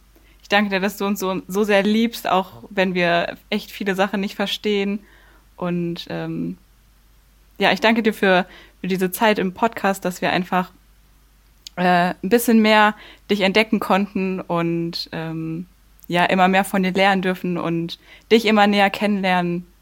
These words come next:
dürfen. Und, äh, ich bitte dich, hilf uns doch dabei, dass wir, äh, ja, dass wir Jesus, dass wir dir immer näher we-,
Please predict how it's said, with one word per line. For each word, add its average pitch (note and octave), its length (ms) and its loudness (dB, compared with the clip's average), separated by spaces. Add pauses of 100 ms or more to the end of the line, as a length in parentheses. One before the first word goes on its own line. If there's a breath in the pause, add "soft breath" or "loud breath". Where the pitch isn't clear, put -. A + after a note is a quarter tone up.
(100)
dürfen. F#3+ 360 -2
Und, E3+ 400 -4
äh, D#3+ 200 -6
ich - 140 -12
bitte - 180 -10
dich, F#3+ 200 -6
hilf F#3+ 180 -6
uns F3+ 140 -6
doch F3 120 -6
dabei, E3+ 340 -2
dass E3+ 240 -10
wir, E3+ 220 -2 (540 loud breath)
äh, E3 340 -8 (280)
ja, E3+ 240 -4
dass F3+ 160 -8
wir F#3 80 -2
Jesus, G3+ 380 0
dass F#3 180 -6
wir F3+ 80 -4
dir F#3+ 180 -2
immer G3 200 2
näher G3+ 340 0
we-, F3+ 100 -6